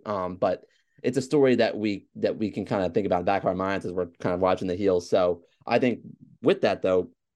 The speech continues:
having said that, they have the pe-, they have the pieces where it's, it's fitting together to a point where I'm confident they will follow through on that and make the N C A A tournament.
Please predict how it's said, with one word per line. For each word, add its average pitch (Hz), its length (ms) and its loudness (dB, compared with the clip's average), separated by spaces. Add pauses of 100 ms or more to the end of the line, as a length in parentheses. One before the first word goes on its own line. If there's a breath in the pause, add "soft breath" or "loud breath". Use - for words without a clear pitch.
having 120 240 -2
said 135 180 0
that, 92 200 0
they 98 380 -2 (100)
have 131 240 0
the 90 80 -4
pe-, - 200 -6
they 135 140 2
have 160 80 4
the 113 80 -2
pieces 123 300 -2
where 107 100 2
it's, 101 100 -4
it's 139 140 -6
fitting 170 160 0
together 104 320 -2
to 92 120 -10
a 101 40 -6
point 98 220 -8
where 90 180 -2 (300 soft breath)
I'm 104 120 -4
confident 104 380 -2
they 90 120 4
will 92 260 4
follow 87 280 0
through 87 180 -2
on 85 40 -6
that 87 160 -6
and 92 80 -10
make 87 220 -2
the 92 100 -8
N 90 140 -12
C 92 180 -4
A 90 60 -6
A 90 40 -10
tournament. 90 280 -12